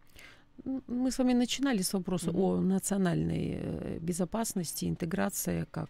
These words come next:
Speaker 1: вот фактор такой обеспечения национальной безопасности. Ну, в настоящее время мир не может обойтись без, э, таких организаций,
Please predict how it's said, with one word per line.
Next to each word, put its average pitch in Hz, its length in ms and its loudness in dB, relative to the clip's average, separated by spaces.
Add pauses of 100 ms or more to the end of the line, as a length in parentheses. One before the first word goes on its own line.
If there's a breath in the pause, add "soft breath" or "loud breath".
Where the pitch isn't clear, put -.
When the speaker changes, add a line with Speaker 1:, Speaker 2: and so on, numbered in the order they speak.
Speaker 1:
вот - 240 -16
фактор 170 340 -2
такой 165 300 -8
обеспечения 160 600 -4
национальной 165 520 -2
безопасности. 160 800 -6 (380 loud breath)
Ну, 277 120 -2
в 262 40 2
настоящее 254 440 2
время 240 180 6
мир 226 140 6
не 220 100 6
может 170 340 2
обойтись 170 460 -2
без, 170 420 -2
э, 165 400 -2
таких 165 380 -6
организаций, 175 840 -2